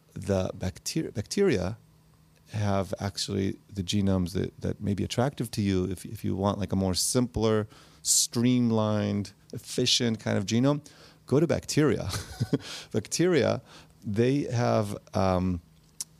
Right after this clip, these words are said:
like I said before, uh, they replicate every twenty minutes. So they don't have, you know,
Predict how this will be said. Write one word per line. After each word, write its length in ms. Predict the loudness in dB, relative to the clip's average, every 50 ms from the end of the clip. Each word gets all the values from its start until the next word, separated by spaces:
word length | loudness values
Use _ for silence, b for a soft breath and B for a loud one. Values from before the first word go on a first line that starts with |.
| -10 -4
like 160 | -4 -2 -2
I 80 | 0 -2
said 240 | 0 0 0 0 -2
before, 560 | -2 -4 -2 2 4 4 6 6 4 2 0 -4 _ -4
uh, 180 | -2 0 0 2
they 160 | 2 2 2
replicate 380 | 2 2 0 0 0 2 2 2
every 140 | 2 0
twenty 260 | 0 2 2 2 4 4
minutes. 420 | 4 2 2 0 -2 -6 -14 -14 -16 _ -20 b b b b b b b b
So 460 | -4 2 4 6 6 6 4 2 -2 _ _ _ _ _ _ 0
they 100 | 2 4
don't 160 | 4 4 2
have, 140 | 2 0 -2 -2
you 100 | -2 0
know, 260 | 0 0 -2 -4